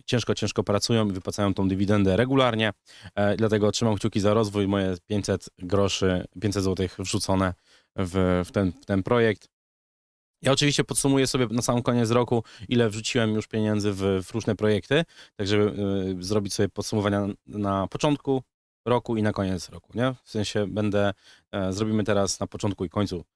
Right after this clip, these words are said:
w końcu dwa tysiące dwadzieścia jeden, początku dwa tysiące dwadzieścia dwa,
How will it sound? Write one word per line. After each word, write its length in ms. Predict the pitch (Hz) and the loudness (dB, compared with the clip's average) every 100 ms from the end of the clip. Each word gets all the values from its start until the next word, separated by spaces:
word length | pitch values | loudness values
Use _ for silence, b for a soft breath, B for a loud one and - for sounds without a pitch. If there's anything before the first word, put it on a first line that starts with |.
| _ _ _ _ _ | _ _ _ _ _
w 40 | - | -2
końcu 240 | 117 - | -2 0
dwa 120 | 101 | -2
tysiące 260 | 101 110 104 | 0 -2 0
dwadzieścia 380 | 98 92 98 107 | -2 -2 -2 -4
jeden, 200 | 95 95 | -4 -4
początku 340 | 101 107 98 | -4 -4 -4
dwa 120 | 92 92 | -6 -6
tysiące 260 | 95 98 | -6 -6
dwadzieścia 340 | 92 92 90 107 | -4 -4 -2 0
dwa, 220 | 143 | 0